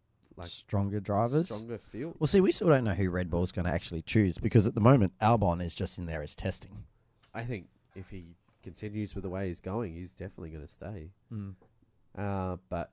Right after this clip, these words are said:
Speaker 1: yeah, that interesting rumor about
Speaker 2: Chuck
Speaker 1: Vettel
Speaker 2: Kvyat
Speaker 1: starting
Speaker 2: back
Speaker 1: to
Speaker 2: in
Speaker 1: talk.
Speaker 2: there.
Speaker 1: Well, he's doing a good job, but they just, I think
Speaker 2: Kvyat went from
Speaker 1: Marco
Speaker 2: seventeenth to seventh.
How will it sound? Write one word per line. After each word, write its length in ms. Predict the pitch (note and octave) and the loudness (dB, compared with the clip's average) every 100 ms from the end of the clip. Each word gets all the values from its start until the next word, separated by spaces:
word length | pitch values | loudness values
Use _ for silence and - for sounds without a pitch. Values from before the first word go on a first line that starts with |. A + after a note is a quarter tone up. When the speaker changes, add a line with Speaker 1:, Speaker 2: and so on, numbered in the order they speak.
| - | -8
Speaker 1:
yeah, 200 | F2 D2 - | -8 -8 -8
that 180 | G2 - | -8 -8
interesting 600 | D#2 G#2+ - G#2 - G2 | -8 -6 -4 -6 -6 -8
rumor 360 | F#2 F#2 F#2 F2+ | -6 -4 -4 -6
about 320 | E2 E2+ E2 | -4 -6 -8
Speaker 2:
Chuck 180 | - - | -8 -8
Speaker 1:
Vettel 200 | - G2+ F#2 | -2 0 2
Speaker 2:
Kvyat 100 | F#2 - | 0 -2
Speaker 1:
starting 240 | - F2 | -2 -4
Speaker 2:
back 80 | D#2 | -6
Speaker 1:
to 80 | A2 | -6
Speaker 2:
in 40 | F2 | -6
Speaker 1:
talk. 80 | |
Speaker 2:
there. 240 | F2 D#2+ D#2 _ _ _ _ _ _ _ | -8 -12 -18 _ _ _ _ _ _ _
Speaker 1:
Well, 140 | - D3 | 0 4
he's 160 | F3 | 4
doing 180 | E3+ F#3+ | 2 0
a 40 | F#3+ | 0
good 180 | G3 | -4
job, 280 | F#3 D#3+ F3 | -4 -2 -2
but 140 | A#2+ B2 | -2 -4
they 100 | B2 | -4
just, 340 | C3 C3 - - | -4 -8 -8 -12
I 100 | - | -10
think 280 | A#2+ - A#3+ | -4 0 0
Speaker 2:
Kvyat 200 | D4 C4+ | 0 0
went 160 | G#3+ G#3 | 2 2
from 100 | F#3 | 0
Speaker 1:
Marco 80 | |
Speaker 2:
seventeenth 640 | - F#3 F3 D#3+ F3 E3+ - | 4 6 6 4 2 2 0
to 80 | D3 | -2
seventh. 580 | - D#3+ E3+ A2+ - | 4 4 4 -4 -10